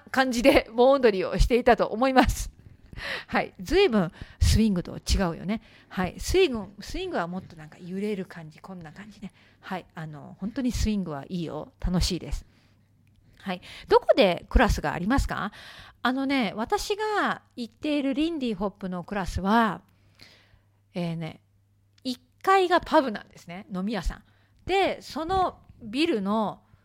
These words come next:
四階部分になんかイベントができるホールがあって、多分先生がそこを借りてやっているんだと思いますね。で、本当にたくさんの人がビギナークラスには来て、先週の水曜日は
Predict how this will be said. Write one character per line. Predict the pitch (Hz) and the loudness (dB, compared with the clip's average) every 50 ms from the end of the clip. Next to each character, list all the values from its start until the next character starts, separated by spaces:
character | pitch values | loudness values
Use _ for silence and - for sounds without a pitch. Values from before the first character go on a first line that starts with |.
| _ _ _ - | _ _ _ -8
四 | 196 247 320 339 381 381 | -2 -2 0 0 -2 -2
階 | - - 330 339 330 | 0 2 2 4 2
部 | 294 320 277 | 0 -2 -4
分 | 247 220 175 175 | -4 -6 -6 -4
に | 175 202 254 262 214 175 - 180 | -2 -2 0 0 -2 -4 -4 -4
な | 185 190 | -4 -4
ん | 196 | -4
か | - - - | -4 -6 -6
イ | - 208 | -6 -6
ベ | 180 254 277 | -4 -4 -4
ン | 285 285 | -4 -2
ト | - 294 254 | -2 0 0
が | 262 247 | 0 0
で | 247 247 | -2 -2
き | - 277 | -2 -2
る | 226 170 | -2 -2
ホ | - - 185 196 202 | -2 -2 -2 -2 0
ー | |
ル | 196 196 190 | 0 -2 -2
が | 190 185 | -2 -4
あ | 190 | -4
っ | 190 | -6
て、 | - _ _ - 349 320 240 - - - - - _ | -10 _ _ 2 2 2 2 -2 -10 -20 -20 -6 _
多 | - 311 | 0 2
分 | 285 277 262 | 2 2 0
先 | 254 - 294 302 320 | 2 2 2 2 2
生 | - - 330 311 277 | 2 2 2 2 2
が | 214 - | 4 2
そ | - - 262 254 | 4 2 2 2
こ | - 330 311 262 | 2 4 4 4
を | 226 | 2
借 | - - 214 240 294 | 0 -2 -2 0 0
り | 320 - | 0 0
て | - 330 294 | 2 2 2
や | 254 220 | 2 0
っ | 208 | -4
て | - - 214 | -4 -4 -2
い | 208 196 | -2 -2
る | 180 180 175 | -2 -4 -6
ん | |
だ | 160 156 - | -8 -10 -10
と | - 143 | -10 -10
思 | 151 151 156 - | -10 -10 -10 -10
い | 87 | -10
ま | 175 165 160 | -4 -2 0
す | - | 2
ね。 | - 294 370 - - - - - - - - - - - - - | 2 2 0 0 -6 -14 -20 -20 -20 -20 -20 -20 -20 -20 -20 -4
で、 | _ 302 311 311 311 311 302 302 302 269 - - _ _ _ _ _ _ _ | _ 2 4 4 4 4 2 2 0 0 -2 -6 _ _ _ _ _ _ _
本 | - 247 339 480 494 | -8 -6 -6 0 2
当 | - 480 | 2 2
に | 466 | 4
た | 427 415 | 2 2
く | 392 - | 4 4
さ | - - 427 | 4 4 2
ん | 359 | 2
の | 277 240 | 0 -2
人 | - - 202 185 | -2 -2 -2 0
が | 160 156 151 | 0 -2 -2
ビ | - 185 190 | -2 -4 -2
ギ | 185 190 | -2 0
ナ | 190 185 185 | 0 -2 -2
ー | 180 | -4
ク | - 196 | -4 -4
ラ | 180 | -4
ス | 165 - - | -4 -4 -6
に | 175 165 180 | -8 -12 -14
は | 170 165 | -14 -16
来 | - - 220 202 | -14 -14 -10 -2
て、 | - 294 339 294 196 175 - - - - _ _ | 2 4 4 4 2 0 -4 -12 -20 -20 _ _
先 | _ - - 311 359 403 392 | _ 2 4 6 6 6 4
週 | - - 370 370 349 | 2 2 0 2 2
の | 349 349 | 2 0
水 | 277 - - 311 302 294 | -2 0 0 2 2 4
曜 | 311 302 254 | 4 2 2
日 | 190 175 170 | 0 0 0
は | 170 180 190 190 170 165 | 2 2 2 2 0 -2